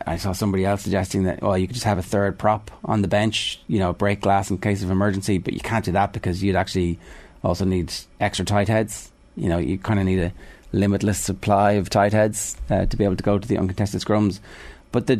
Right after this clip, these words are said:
the double red card makes no sense. It, like, it, do-, it, there's nowhere that I've ever seen anybody go, "I'm gonna send one player off, but two players are gonna go off for that same incident."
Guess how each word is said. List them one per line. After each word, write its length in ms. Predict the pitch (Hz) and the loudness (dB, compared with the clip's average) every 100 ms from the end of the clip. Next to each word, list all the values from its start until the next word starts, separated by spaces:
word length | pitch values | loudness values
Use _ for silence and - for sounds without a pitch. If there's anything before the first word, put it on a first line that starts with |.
| - | 0
the 80 | 127 | 0
double 260 | 151 160 123 | 2 4 4
red 220 | 104 98 | 2 4
card 320 | 143 156 95 | 2 2 2
makes 220 | 104 101 | 0 0
no 200 | 110 110 | 2 2
sense. 320 | - 180 143 - | 2 0 0 -2
It, 140 | 135 | 0
like, 160 | 127 - | 0 0
it, 180 | 131 - | 0 2
do-, 80 | 156 | 2
it, 280 | 120 135 | 2 0
there's 120 | 143 127 | 2 4
nowhere 580 | 147 160 147 127 120 - - - - - | 6 6 6 6 4 -2 -16 -18 -20 -2
that 120 | 117 | 2
I've 120 | 123 131 | 4 4
ever 140 | 139 | 2
seen 200 | - 117 | 4 4
anybody 380 | 123 127 107 104 | 6 4 4 2
go, 380 | 110 107 98 - | 4 4 2 2
"I'm 140 | 110 | 0
gonna 160 | 107 113 | 2 2
send 340 | - 135 131 | 2 4 4
one 200 | 120 131 | 4 4
player 260 | 120 113 107 | 4 6 6
off, 160 | 101 104 | 4 0
but 140 | 101 | 0
two 180 | - 123 | 2 2
players 240 | 120 110 | 4 2
are 40 | 110 | 2
gonna 140 | 104 | 2
go 120 | 104 | 2
off 160 | 104 98 | 2 2
for 60 | |
that 120 | 98 101 | 0 0
same 240 | 107 95 | 0 2
incident." 500 | 104 98 78 71 | 0 0 -4 -6